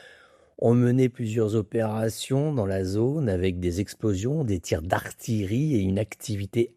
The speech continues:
aérienne soutenue. Un drone israélien a également largué une bombe sonore dans le secteur de Tyr. Un hélicoptère Apache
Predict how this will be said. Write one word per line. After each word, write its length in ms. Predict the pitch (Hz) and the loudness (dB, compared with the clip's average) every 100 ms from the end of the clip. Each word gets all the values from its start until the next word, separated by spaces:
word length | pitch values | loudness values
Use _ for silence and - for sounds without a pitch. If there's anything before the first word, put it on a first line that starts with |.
| - | -6
aérienne 560 | 107 101 95 107 104 | -2 -2 0 0 -2
soutenue. 420 | 90 - 95 127 135 - _ - | -4 -8 -2 0 -2 -4 _ -2
Un 100 | 107 | 0
drone 260 | 98 104 156 | 2 4 2
israélien 460 | 123 - 95 107 113 _ - - - _ | 2 -2 -4 -4 -8 _ -20 -20 -20 _
a 120 | - | -6
également 360 | 95 95 95 104 | -4 -2 -2 -2
largué 360 | 95 85 92 139 | -4 -4 -4 -4
une 280 | 110 92 | -4 -6
bombe 360 | 85 104 220 160 | -4 4 6 6
sonore 480 | - 117 101 104 113 | 2 0 0 0 -2
dans 100 | 87 | -4
le 60 | |
secteur 500 | 82 - - - 107 | -6 -12 -10 -2 -2
de 80 | 85 | -2
Tyr. 540 | 80 - - 104 95 90 | -8 -8 -6 -2 -2 -2
Un 80 | |
hélicoptère 560 | 98 92 90 - 104 101 | -2 -2 -4 -2 -2 0
Apache 420 | 120 113 101 113 | 0 2 0 -2